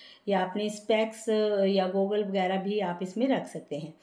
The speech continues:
तो छोटा सा है, प्यारा सा है और देखने में काफ़ी सुंदर लगा है और बनाने में तो बहुत ही आसान है। तो देखिए इस तरह से देखिए अंदर वाली साइड से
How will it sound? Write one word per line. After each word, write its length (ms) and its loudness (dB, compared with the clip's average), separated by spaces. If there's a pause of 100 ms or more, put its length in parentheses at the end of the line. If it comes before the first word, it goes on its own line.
(500)
तो 40 -2
छोटा 360 2
सा 120 0
है, 160 0
प्यारा 300 0
सा 140 -2
है 200 0
और 140 -4
देखने 280 -4
में 120 0
काफ़ी 280 -2
सुंदर 320 0
लगा 240 2
है 180 0
और 160 -2
बनाने 360 -2
में 120 0
तो 120 -8
बहुत 420 0
ही 220 0
आसान 440 -4
है। 200 -4 (560)
तो 60 0
देखिए 460 2 (680)
इस 160 -2
तरह 180 2
से 180 0
देखिए 280 -2
अंदर 240 0
वाली 200 0
साइड 260 -2
से 140 0